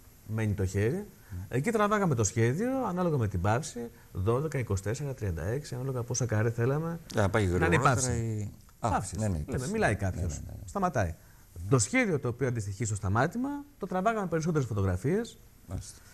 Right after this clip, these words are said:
Speaker 1: Μάλιστα, μου έλεγε ο Στράτος, ο Στασινός, ε, αείμνηστος, που ήταν και μεντοράς μου.
Speaker 2: Χαίρομαι που τον μνημονεύεις, γιατί ήταν ένας σημαντικός άνθρωπος του, του
Speaker 1: Φυσικά,
Speaker 2: animation, ε.
Speaker 1: ε,
Speaker 2: Ναι.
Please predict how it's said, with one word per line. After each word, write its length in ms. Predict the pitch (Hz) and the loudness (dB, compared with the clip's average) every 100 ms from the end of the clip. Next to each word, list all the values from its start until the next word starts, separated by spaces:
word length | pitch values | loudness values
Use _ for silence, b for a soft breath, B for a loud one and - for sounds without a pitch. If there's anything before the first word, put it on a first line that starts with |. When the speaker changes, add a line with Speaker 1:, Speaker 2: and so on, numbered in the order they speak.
| B B B | B B B
Speaker 1:
Μάλιστα, 400 | 139 196 185 180 | 2 4 2 2
μου 80 | |
έλεγε 240 | 190 185 160 | 2 2 2
ο 80 | 151 | 0
Στράτος, 420 | 156 170 160 135 | 0 0 0 -4
ο 40 | |
Στασινός, 680 | 123 117 - 127 131 123 110 | -4 -4 -2 -2 0 -2 -4
ε, 400 | 107 98 92 87 82 78 - - - 101 | 0 2 2 0 -2 -8 -10 -10 -12 -10
αείμνηστος, 880 | 87 95 107 110 104 - 95 90 - - - | -4 -2 0 0 -2 -2 -2 -2 -8 -16 -8
που 60 | 98 | -2
ήταν 200 | 98 95 | 0 0
και 200 | 92 90 | 0 0
μεντοράς 460 | 95 95 98 101 | 0 2 2 2
μου. 180 | 104 98 | -2 -4
Speaker 2:
Χαίρομαι 360 | - 123 117 98 | -2 0 2 2
που 100 | 85 | 0
τον 140 | 85 | -2
μνημονεύεις, 520 | 85 80 80 92 95 87 | -2 -2 -2 -2 -2 -2
γιατί 160 | 87 | -2
ήταν 120 | 92 92 | -2 0
ένας 220 | 90 82 | 0 -2
σημαντικός 500 | 85 85 80 110 90 | -2 -4 0 0 0
άνθρωπος 420 | 92 78 - 71 | -2 -4 -10 -10
του, 100 | 82 78 76 78 - | -6 -6 -4 -6 -6
του 80 | |
Speaker 1:
Φυσικά, 160 | 160 87 | -2 0
Speaker 2:
animation, 540 | 87 92 87 - 78 | 2 2 0 -2 -4
ε. 40 | 85 | -4
Speaker 1:
ε, 60 | - - - - | -4 -8 -12 -10
Speaker 2:
Ναι. 140 | 80 | -8